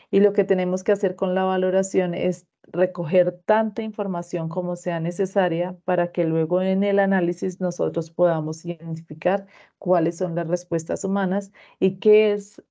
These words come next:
eh, esa respuesta humana, a qué está respondiendo. Acá en el ejemplo, entonces, si una persona tiene escalofrío, piloerección, la piel caliente,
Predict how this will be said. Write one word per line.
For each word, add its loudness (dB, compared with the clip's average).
eh, -2
esa 0
respuesta -4
humana, -6
a -2
qué 2
está -2
respondiendo. -4
Acá 0
en 0
el 0
ejemplo, 0
entonces, -2
si 2
una 0
persona 0
tiene 0
escalofrío, 2
piloerección, 0
la 0
piel 0
caliente, 0